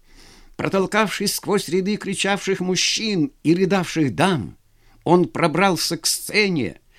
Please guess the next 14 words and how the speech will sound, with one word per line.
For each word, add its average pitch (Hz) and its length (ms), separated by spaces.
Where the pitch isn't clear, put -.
решительно 208 1080
отодвинул 214 960
шагнувших 185 920
к - 80
нему 165 240
членов 160 460
комитета 147 720
и 170 120
опустился 170 920
на 160 160
колени 180 840
перед 156 340
отцом 135 540
Никандром. 101 960